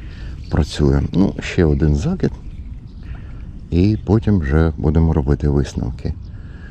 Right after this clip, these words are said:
Так, а якщо сюди, ось так. Непогано. Асистує мені Ксеста шістдесят четверта.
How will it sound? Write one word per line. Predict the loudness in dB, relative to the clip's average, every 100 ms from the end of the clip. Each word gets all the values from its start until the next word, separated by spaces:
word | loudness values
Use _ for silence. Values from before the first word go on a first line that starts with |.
| -14 -14 -14
Так, | -2 -2 -2 -2
а |
якщо | -2 -2 -4 -2
сюди, | -2 -4 -4 0 -2 -2 -6 -8
ось | -8 -8 -6
так. | -6 -6 -8 -12 -12 -12 -14 -14 -10 -8 -8 -2
Непогано. | 0 2 0 -2 -4 -6 -10 -12 -12 -12 -14 -12 -12 -12 -12 -12 -12 -10 -10 -10 -8 0
Асистує | 2 2 2 4 6
мені | 6 6 4 2 0 -10 -12 -12 -12 -12 -12 -12 -14 -16 -14 -12 -10
Ксеста | -2 2 2 2 -2
шістдесят | 0 -2 0 -2
четверта. | 0 -6 2 2 2 0 -2